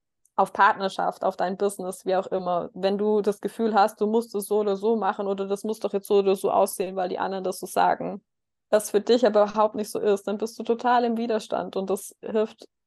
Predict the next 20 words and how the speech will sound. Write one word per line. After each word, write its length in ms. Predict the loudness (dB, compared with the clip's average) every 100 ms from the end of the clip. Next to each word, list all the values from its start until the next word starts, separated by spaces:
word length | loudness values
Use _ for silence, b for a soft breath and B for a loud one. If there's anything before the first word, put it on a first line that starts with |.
| _ _ _ _
in 140 | -4 -2
keinem, 400 | 2 4 2 -2
in 100 | -6
keinster 460 | -4 -2 -2 -4 -2
Weise 380 | 0 0 0 0
weiter. 400 | 0 -2 -4 -6 b b b b b _ _ _
Und 200 | 0 2
ich 140 | 0 0
finde 300 | 2 4 4
halt, 380 | 4 4 2 -6 _ _ _ _ _ _ _ _ -4
oder 180 | 0
was 180 | 2 0
für 100 | -2
mich 240 | -2 -2 -2
da 100 | -4
einfach 340 | -4 -6 0
auch 180 | 2 2
sehr 240 | -2 -4
wichtig 340 | -4 -8 -8 0
war 400 | 2 2 0